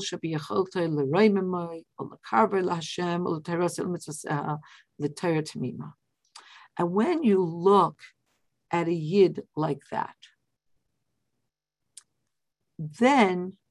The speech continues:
you're definitely gonna do everything that you can. And the Re-, the Rebbe, without saying it explicitly, the Rebbe is implicitly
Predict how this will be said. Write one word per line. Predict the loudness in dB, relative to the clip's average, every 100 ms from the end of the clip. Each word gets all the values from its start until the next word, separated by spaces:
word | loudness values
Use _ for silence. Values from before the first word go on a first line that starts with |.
| _ _
you're | 4 4
definitely | 6 4 4 2 0
gonna | 0 0
do | 0 0
everything | -2 -6 -6
that | -4
you | -4 -8
can. | -8 -8 -8 _ -10
And | -8
the |
Re-, | -8 -6
the | -4
Rebbe, | -2 2
without | 4 4 2 0
saying | 0 2 2 0
it | -6 -8 -12 -14 -18 -20 -20 _ _ _ _ _ _ _ _ _ _ _ _
explicitly, | -2 -2 -4 -8 -8 -6 -4 -2 -4 -12 _ _ -6
the |
Rebbe | -4 -2
is | -2
implicitly | -4 -4 -4 -4 -2 0 0 -2